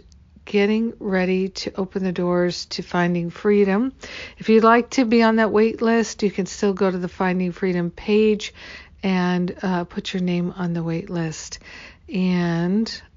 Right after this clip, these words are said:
I'll be letting you know shortly. Also making a special offer if you'd like to take it with a friend or a loved one. So stay tuned for that. What else?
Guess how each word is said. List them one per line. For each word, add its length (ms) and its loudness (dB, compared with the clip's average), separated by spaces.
I'll 400 -2
be 520 0
letting 380 -2
you 120 -2
know 420 -2
shortly. 640 -2
Also 300 2
making 420 2
a 120 0
special 420 -2
offer 400 -2
if 140 -6
you'd 120 0
like 200 -2
to 120 -6
take 300 -4
it 140 -8
with 140 0
a 80 2
friend 360 2
or 120 4
a 100 2
loved 380 0
one. 420 -2
So 640 -2
stay 320 -2
tuned 340 -4
for 180 -8
that. 600 -8
What 160 -16
else? 440 -20